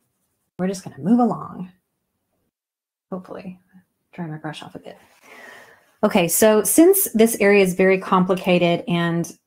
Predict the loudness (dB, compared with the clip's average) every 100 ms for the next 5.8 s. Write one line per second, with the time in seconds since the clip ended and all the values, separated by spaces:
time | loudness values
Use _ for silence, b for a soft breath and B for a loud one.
0 | _ _ -8 -6 -4 0 2 2 0 -2
1 | 0 2 2 0 -8 -6 -4 -4 -4 -4
2 | -6 -10 b b b b -4 0 2 2
3 | 0 0 -2 -2 -2 0 0 -2 -4 -6
4 | -4 -6 -6 -6 -4 -6 -8 -8 -4 -4
5 | -4 -6 -8 -6 -6 -6 -8 -16